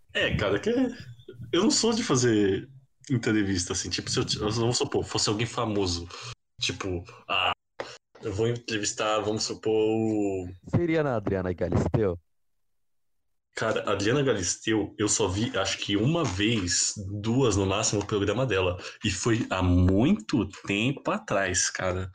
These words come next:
Speaker 1: Eu não vejo
Speaker 2: Seria
Speaker 1: T V.
Speaker 2: na Fátima Bernardes? Eu iria na Fátima Bernardes.
Speaker 1: Ah, eu acho que, eu acho que eu apareceria, assim. Tipo, eu não tenho nada contra ela. Achei até
Speaker 2: É,
Speaker 1: bonitinha. Era bonitinha.
Speaker 2: eu acho ela legal.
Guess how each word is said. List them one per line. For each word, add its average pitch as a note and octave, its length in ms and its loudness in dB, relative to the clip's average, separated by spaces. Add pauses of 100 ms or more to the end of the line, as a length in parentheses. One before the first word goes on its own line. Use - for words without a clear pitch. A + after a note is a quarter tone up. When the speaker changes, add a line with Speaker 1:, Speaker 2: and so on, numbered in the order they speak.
(260)
Speaker 1:
Eu G2 160 4
não B2 160 4
vejo D3+ 320 2
Speaker 2:
Seria C#3+ 320 0
Speaker 1:
T C#3+ 60 -2
V. C3+ 60 0
Speaker 2:
na - 40 -4
Fátima A2 380 -2
Bernardes? F#2 760 0 (180)
Eu A#2+ 160 -2
iria C3 320 2
na F2 80 -2
Fátima F2 340 -10
Bernardes. F2 520 -8 (380)
Speaker 1:
Ah, E3+ 160 0
eu D#3 180 4
acho D4+ 180 0
que, D#4 180 2 (260)
eu G#3 120 2
acho - 140 -2
que - 160 0
eu F3 520 2
apareceria, C#3 560 0
assim. F#2+ 300 -6
Tipo, C3 280 -8
eu G3+ 40 -2
não D4 120 2
tenho D4 140 0
nada C#3 180 0
contra A2+ 260 -2
ela. F#2+ 180 -2 (480)
Achei C#4+ 180 -2
até D#4 80 -2
Speaker 2:
É, D#4+ 40 -2
Speaker 1:
bonitinha. D4 540 2 (460)
Era B3+ 80 2
bonitinha. C#4 360 2
Speaker 2:
eu C4 40 4
acho B3 80 2
ela G3+ 140 0
legal. D#3 520 -2